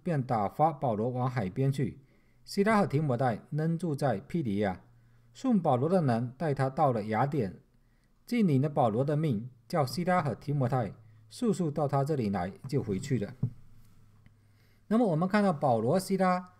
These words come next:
和提摩太从帖撒罗尼迦来到了庇里亚。庇里亚是位于帖撒罗尼迦以西约六十四公里处。同样，保罗按照他的传道的模式进入犹太人的会堂，向犹太人传道。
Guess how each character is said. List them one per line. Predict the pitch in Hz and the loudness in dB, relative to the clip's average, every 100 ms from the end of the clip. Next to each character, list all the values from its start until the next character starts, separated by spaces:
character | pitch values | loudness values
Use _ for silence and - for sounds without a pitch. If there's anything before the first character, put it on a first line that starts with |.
| _ _ | _ _
和 | _ 131 | _ -4
提 | 156 | 0
摩 | 175 139 | 2 2
太 | 139 127 92 | 2 0 -2
从 | - 120 104 | -8 -8 -4
帖 | 160 | -4
撒 | 160 143 | -2 0
罗 | 151 | 0
尼 | 135 | -2
迦 | 117 120 120 - | 0 -2 -2 -6
来 | 107 | -6
到 | 104 156 139 | -4 -2 -2
了 | 98 | -2
庇 | - 180 | -4 -4
里 | 101 | -2
亚。 | 101 98 - - - _ _ _ _ _ | -2 -2 -6 -16 -20 _ _ _ _ _
庇 | 254 | -2
里 | 254 | 2
亚 | 196 180 | 4 4
是 | - 170 127 | 0 -6 -6
位 | 180 156 | -2 0
于 | 117 | 0
帖 | 123 156 | 0 -2
撒 | 160 165 | -2 0
罗 | 127 | 0
尼 | 139 123 | 0 0
迦 | 123 123 | 0 -2
以 | 117 101 | -2 -6
西 | 92 - 156 160 - _ _ _ _ | -6 -4 -2 -4 -8 _ _ _ _
约 | 156 156 | -6 -2
六 | 196 202 | 0 0
十 | 127 127 | 0 -4
四 | 123 196 | -2 -2
公 | 127 131 | 0 0
里 | 131 95 | -2 0
处。 | 135 95 - - - - - - - | -2 -4 -8 -20 -20 -20 -20 -20 -16
同 | - 165 | -2 2
样， | 226 165 | 2 2
保 | 143 113 | 2 2
罗 | 139 | 0
按 | 180 165 | 0 0
照 | 139 | -2
他 | 123 147 | 0 0
的 | 143 123 - _ _ _ - | 0 -4 -8 _ _ _ -10
传 | 127 | -4
道 | 123 151 | -2 2
的 | 113 | 2
模 | 104 139 | 2 0
式 | 139 131 | 0 -2
进 | 151 135 | 0 2
入 | 127 127 | 2 0
犹 | 160 | -6
太 | - 226 | -4 -2
人 | 107 | -2
的 | 113 | -2
会 | 120 147 | -2 -2
堂， | 113 87 85 | -4 -8 -6
向 | 139 123 | -6 -4
犹 | 139 | -4
太 | 185 131 | -2 -2
人 | 101 | -4
传 | - 90 | -6 -8
道。 | 90 110 - | -4 -4 -4